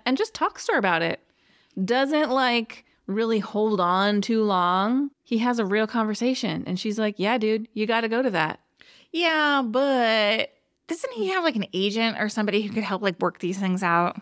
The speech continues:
Speaker 1: What was there to work out? His boss was like, "You gotta show up and schmooze these people 'cause they're mad at
Speaker 2: I
Speaker 1: you."
Speaker 2: know, but he also committed to this other thing.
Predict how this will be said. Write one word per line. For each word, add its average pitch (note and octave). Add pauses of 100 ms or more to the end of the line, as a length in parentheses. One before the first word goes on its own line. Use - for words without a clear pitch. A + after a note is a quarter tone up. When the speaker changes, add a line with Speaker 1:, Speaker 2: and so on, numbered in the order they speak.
Speaker 1:
What B3+
was D#4+
there F4
to F4
work E4
out? C#4+
His B3
boss A#3+
was C#4
like, C4
"You F3+
gotta F#4
show D4+
up E4+
and B3
schmooze D#4
these B3+
people C4
'cause C4
they're C#4+
mad D#4
at B3
Speaker 2:
I -
Speaker 1:
you." G3
Speaker 2:
know, -
but C4
he B3+
also C#4+
committed A3
to A3+
this G#3+
other G#3+
thing. A3